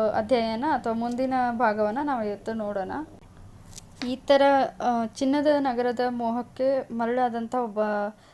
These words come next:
ವ್ಯಕ್ತಿ, ಗೊನ್ಸಾಲೋ ಕ್ವಿಸಾಡಾ ಅಂತ ಹೇಳಿ ಒಬ್ಬ ವ್ಯಕ್ತಿ. ಅವನು ಹದಿನೈದುನೂರ ಮೂವತ್ತಾರರಲ್ಲಿ ಈಗೇನು ಕೊಲ-, ಕೊಲಂಬಿಯಾ ಏನಿದೆಯಲ್ಲ ದೇಶ, ಅದರ ಉತ್ತರ ತೀರದ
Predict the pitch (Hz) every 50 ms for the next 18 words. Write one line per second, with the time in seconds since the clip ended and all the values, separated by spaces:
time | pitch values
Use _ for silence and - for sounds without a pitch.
0 | - _ - 208 214 208 208 - - 175 220 269 247 226 208 208 214 220 220 -
1 | - 254 247 240 247 254 262 262 - 233 - - 233 233 226 226 226 214 196 196
2 | - - - 247 254 254 247 220 208 208 196 196 214 220 202 180 180 - - 185
3 | 180 - 277 294 - - - - - - - - 233 254 269 285 311 294 262 220
4 | 208 247 269 285 285 294 294 285 269 254 247 254 262 262 - 247 233 220 220 214
5 | 202 196 196 208 247 285 277 - - - - 240 240 233 226 254 254 262 269 262
6 | 247 226 226 - - 233 233 - 233 226 226 233 247 247 254 262 247 247 254 247
7 | 247 247 240 233 220 208 214 - 202 196 196 196 202 196 214 214 - 254 277 294
8 | 254 233 226 254 262 240 226 - 262 269 262 - 254 254 254 233 233